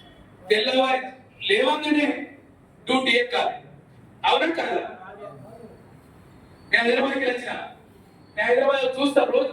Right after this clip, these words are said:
మాకు ఎప్పుడైనా ఏదైనా మీటింగ్ పోతే నాలుగున్నర గంటలకు, ఐదు గంటలకు కార్మికులు ఏదో ఒక పాయింట్ దగ్గర జమ అవుతారు. అక్కడ ఒక ఆఫీసర్ వస్తాడు, వెంటనే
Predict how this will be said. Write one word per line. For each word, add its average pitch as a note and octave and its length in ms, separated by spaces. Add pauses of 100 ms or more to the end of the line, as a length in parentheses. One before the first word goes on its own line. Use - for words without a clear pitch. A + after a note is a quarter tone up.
మాకు A#3+ 180
ఎప్పుడైనా B3 280 (280)
ఏదైనా A#3+ 260
మీటింగ్ C#4 360 (240)
పోతే B3 260 (680)
నాలుగున్నర C4+ 540 (120)
గంటలకు, C4+ 380 (120)
ఐదు B3+ 160
గంటలకు C#4 420 (640)
కార్మికులు D4+ 520 (160)
ఏదో D4 160
ఒక - 180
పాయింట్ C#4+ 260
దగ్గర C#4+ 220 (480)
జమ B3+ 240
అవుతారు. - 300 (1120)
అక్కడ C4 180 (100)
ఒక B3 240
ఆఫీసర్ C4+ 340
వస్తాడు, C#4 300
వెంటనే C4 240